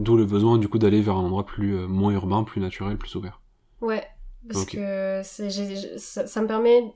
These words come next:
Speaker 2: en tout cas pour moi, ça me permettait d'être vraiment en, aligné avec mes convictions écologiques.
Speaker 1: Mais en vrai, je pense que d'une certaine manière, c'est un,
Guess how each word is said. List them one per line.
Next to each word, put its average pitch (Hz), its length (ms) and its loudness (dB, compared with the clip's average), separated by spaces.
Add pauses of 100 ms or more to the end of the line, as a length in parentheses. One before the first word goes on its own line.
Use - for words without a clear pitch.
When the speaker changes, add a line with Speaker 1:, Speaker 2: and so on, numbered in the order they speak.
(180)
Speaker 2:
en 226 80 -2
tout 220 100 -8
cas 226 120 -4
pour 226 120 -2
moi, 226 280 2
ça 240 120 -4
me 214 100 -4
permettait 208 460 -4
d'être 202 260 -8
vraiment 202 600 -2
en, 196 80 -8 (480)
aligné 220 520 0
avec 196 280 -6
mes 196 240 -4
convictions 202 460 -8
écologiques. 202 760 -12
Speaker 1:
Mais - 60 0
en 98 60 2
vrai, 135 100 2
je 135 60 -6
pense 120 180 0
que 117 80 -8
d'une 110 160 -2
certaine 110 260 -2
manière, 110 300 2
c'est - 200 -4
un, 92 140 -2